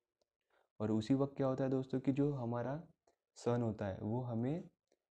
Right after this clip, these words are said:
गायब हुआ दिखता है, यानी गायब दिखता है, हिडन हो जाता है दोस्तों। ठीक है, हिडन हो जाता है। तो उसी कंडीशन को हम क्या कहते हैं, सोलर इक्लिप्स कहते हैं। तब इसी वक्त क्या होगा दोस्तों कि ये जो दिन,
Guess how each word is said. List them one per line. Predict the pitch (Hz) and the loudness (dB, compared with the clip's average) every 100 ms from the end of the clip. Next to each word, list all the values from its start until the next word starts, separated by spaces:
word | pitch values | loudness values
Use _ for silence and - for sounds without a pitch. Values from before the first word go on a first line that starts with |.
| _ 107 | _ -4
गायब | 104 110 113 117 | 0 0 -2 -2
हुआ | 110 107 | -2 0
दिखता | 107 101 - - 92 | -2 -4 -10 -8 -6
है, | 95 | -4
यानी | 101 113 | -4 -2
गायब | 107 101 104 110 | 0 0 2 0
दिखता | 98 - | -2 -2
है, | 98 | -4
हिडन | 101 107 113 | 0 0 0
हो | 117 | -2
जाता | 101 98 101 | -2 -4 -2
है | |
दोस्तों। | 95 98 - 101 - _ _ _ _ _ - | -4 -6 -10 -18 -18 _ _ _ _ _ -4
ठीक | 117 113 | -4 -2
है, | 120 | 2
हिडन | 110 110 | 4 4
हो | 113 101 | 0 -2
जाता | 98 - 95 | -4 -4 -8
है। | 110 _ _ _ _ - | -10 _ _ _ _ -4
तो | 110 | -2
उसी | 104 127 | 2 2
कंडीशन | 127 127 123 127 | 4 2 2 0
को | 123 | 0
हम | 127 127 | -2 -2
क्या | 123 | -2
कहते | 120 120 | -2 0
हैं, | 139 | -2
सोलर | 139 107 110 | 0 0 2
इक्लिप्स | 107 107 104 - | 0 -4 -6 -6
कहते | 101 - | -10 -8
हैं। | 92 101 - _ _ - _ _ - | -10 -10 -16 _ _ -20 _ _ -4
तब | 113 110 | -2 0
इसी | 110 131 | 0 0
वक्त | 131 - | 0 -2
क्या | 127 | -2
होगा | 123 131 | 0 0
दोस्तों | 127 123 - 123 | 0 -2 -2 -2
कि | 135 131 - 113 | 2 0 0 -2
ये | 113 | 0
जो | 113 120 | 2 2
दिन, | 104 113 117 | 4 2 2